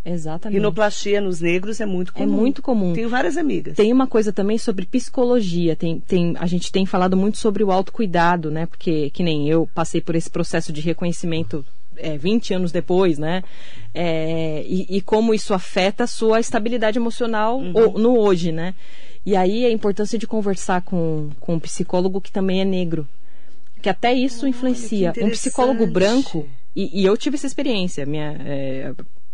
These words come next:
Speaker 1: psicóloga é, é branca, inclusive. E algumas coisas eu não consigo conversar com ela, porque ela não entende
Speaker 2: Ela não vai
Speaker 1: que é
Speaker 2: entender.
Speaker 1: questão de raça. Ela sempre fala, "Não, mas talvez você tenha levado pro outro lado."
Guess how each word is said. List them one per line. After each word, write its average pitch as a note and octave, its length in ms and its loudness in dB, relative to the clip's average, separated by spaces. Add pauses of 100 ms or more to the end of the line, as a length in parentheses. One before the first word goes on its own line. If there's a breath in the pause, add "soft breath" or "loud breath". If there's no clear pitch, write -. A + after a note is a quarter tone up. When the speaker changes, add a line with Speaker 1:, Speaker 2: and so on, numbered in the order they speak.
(140)
Speaker 1:
psicóloga D#3+ 500 0
é, D#3+ 920 -2
é C#3+ 40 -4
branca, F3 400 0
inclusive. D3 560 -2 (540 loud breath)
E F#3+ 460 2
algumas A#3+ 480 2
coisas A3+ 560 2
eu F#3+ 120 2
não G3+ 160 2
consigo C4+ 440 0
conversar A3+ 420 0
com F3+ 220 -2
ela, F#3 380 0 (540 soft breath)
porque G3 340 0
ela A3+ 260 4
não B3+ 160 4
entende C#4+ 420 2
Speaker 2:
Ela E3 160 -4
não F#3 100 -2
vai E3 140 -2
Speaker 1:
que F3+ 60 -4
é G#3 40 -2
Speaker 2:
entender. - 80 -2
Speaker 1:
questão G#3+ 200 0
de G#3+ 100 0
raça. G#3+ 300 2
Ela G3 80 2
sempre A#3+ 200 0
fala, C#4+ 220 0
"Não, C4+ 340 2
mas A#3 160 0
talvez B3 540 2
você A3+ 300 -2
tenha A#3+ 340 0
levado F#3+ 520 0
pro E3+ 120 -2
outro E3+ 200 -4
lado." D#3 380 -2